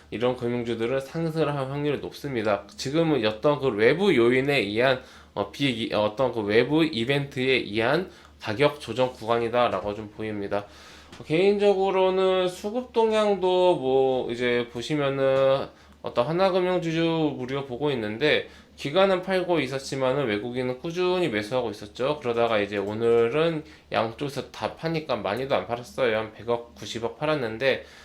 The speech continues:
한 백구십억 정도 파니까 이 큰 종목이 이렇게 많이 하락한 거고요. 그러니까 수급을 보면요, 이게 단기간의 변화이지 어떤 그런 외국인의 매수세가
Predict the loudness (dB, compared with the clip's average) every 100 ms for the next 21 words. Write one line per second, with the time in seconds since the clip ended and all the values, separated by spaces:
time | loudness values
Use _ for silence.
0 | -20 -12 -10 -10 -10 -10 -4 -4 -2 -6
1 | -8 -6 -6 -4 -2 0 0 -2 -8 -8
2 | -8 -8 -6 -4 -4 -6 -8 -10 -8 -8
3 | -6 -6 -4 -4 -4 -4 -4 -4 -4 -10
4 | -20 -20 _ -10 -6 -2 0 2 0 0
5 | -2 0 2 2 2 -4 -8 -8 -8 -8
6 | -2 0 4 4 4 2 -2 0 2 2
7 | 0 0 0 0 0 -2 -2 -4 -4 -4
8 | -4 -4 -2 -4 -6 -8 -10 -8 0 0